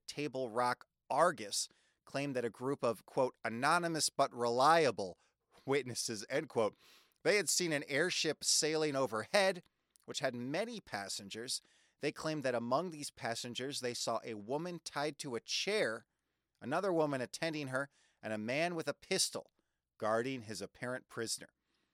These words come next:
Before the witnesses were able to contact the authorities, the airship vanished. And these are just a handful of the dozens of credible reports of flying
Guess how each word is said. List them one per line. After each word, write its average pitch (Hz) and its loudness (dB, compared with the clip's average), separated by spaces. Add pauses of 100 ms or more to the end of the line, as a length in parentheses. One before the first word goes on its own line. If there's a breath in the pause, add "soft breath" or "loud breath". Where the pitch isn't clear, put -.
(280)
Before 131 -2
the 127 -2
witnesses 135 -6
were 107 -8
able 131 -4
to 110 -10
contact 147 -4
the 147 -6
authorities, 131 2 (400)
the - -10
airship 127 -2 (240)
vanished. 92 -10 (500)
And 156 -10
these 240 -6
are 254 -6
just 226 -6
a 131 0
handful 139 -2
of 95 -14
the 117 -6
dozens 120 -2
of 117 -14
credible 160 -2 (320 soft breath)
reports 160 -2
of 113 -8
flying 180 -4